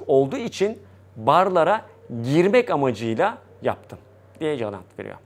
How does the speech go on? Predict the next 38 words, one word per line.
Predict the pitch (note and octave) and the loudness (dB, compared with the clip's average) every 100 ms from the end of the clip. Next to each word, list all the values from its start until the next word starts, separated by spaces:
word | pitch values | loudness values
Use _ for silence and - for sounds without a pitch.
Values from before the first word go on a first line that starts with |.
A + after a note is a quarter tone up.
| _ - _ _ C4+ | _ -20 _ _ -10
Bir | |
sonraki | A#3 D#3+ A#2+ - | -4 -2 -2 -4
soru, | - E3+ - | -4 -4 0
"Olay | E3 A3+ C4+ | 0 2 -2
sonrası | G#3+ F#3 C#3+ C3+ | -4 -6 -6 -8
suçta | F#3 - A#3 | -10 -6 -6
kullandığınız | - F3+ D#3 A#2+ A2 G#2+ | -4 -2 0 0 -6 -8
bıçak | A#2 - F3+ - - | -10 -2 -4 -4 -4
ve | D3 D3 - - - | -2 -2 -6 -20 -2
maktule | C3+ C#3+ - G#3 | -2 -2 -6 -2
ait | D3+ A#2 | 0 -2
cep | - G#3 G#3 | -4 -4 -2
telefonunu | C3+ - A2+ D#3+ - - - | -4 -2 -6 -6 -8 -14 -4
ne | C3+ | -2
yaptınız?" | F#2 - G#2+ - - _ - | -2 -8 -18 -18 -20 _ -6
Bıçağı | F3 G#3 F#3 | -2 0 0
saklamışımdır | - F3 F#3+ F#3+ G3 E3 D3+ | 2 0 0 -4 -4 -4 -2
herhalde. | D3 C#3 B2+ A2+ E3+ - A#2+ | -2 0 0 0 -4 -6 -12
Bıçağın | A#2 - D3 C#3 D#3 | -12 -8 -2 -2 -2
ne | D#3+ | -6
tür | D#3+ D3+ B2+ | -4 -6 -4
bir | B2 | -6
bıçak | A#2 E3+ - | -6 -8 -2
olduğunu | C3 G#2+ G#2+ A2+ | -2 0 -4 -4
da | E3+ | -6
hatırlamıyorum. | D3 D3 A2 G2+ G2 E3+ G3 | -6 -4 -6 -6 -8 -10 -12
Şimdi | - G#3 | -12 -2
o | C4 B3 | 2 2
esnada | F#3 B2+ A2+ G#2 C#4 - | 0 -8 -6 -4 -6 0
doğal | G3+ | 2
olarak | D#3+ A#2 - | 4 2 0
polisler | F3+ - - F#3 | -4 -4 -4 -4
önüne | D#3+ G#2+ C#3 G#3 F3+ | -2 -4 -8 -4 0
bazı | C3+ - F3+ | 0 -2 -6
fotoğraflar | D#3 - A2+ G2 - F#2+ | -6 -4 -4 -4 -8 -10
koyuyor. | - G2+ F2 F2+ - | -12 -14 -12 -16 -8
Bu | F#3+ | -4
neden | G#3 D#3 A3 | 0 0 0